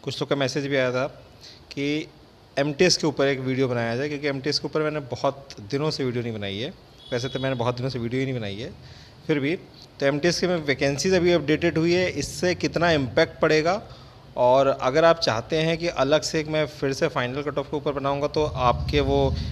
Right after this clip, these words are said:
इस वीडियो पे जैसा भी आपका रिस्पॉन्स आएगा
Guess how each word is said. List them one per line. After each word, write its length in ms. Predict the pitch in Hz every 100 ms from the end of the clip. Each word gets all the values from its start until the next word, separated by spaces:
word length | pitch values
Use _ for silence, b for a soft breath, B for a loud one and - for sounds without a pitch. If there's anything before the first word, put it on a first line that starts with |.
| B -
इस 160 | 143 143
वीडियो 240 | 139 147
पे 260 | 147 151 143
जैसा 320 | 135 123 143
भी 180 | 147 147
आपका 240 | 139 147
रिस्पॉन्स 520 | 135 127 - 127 147
आएगा 220 | 120 117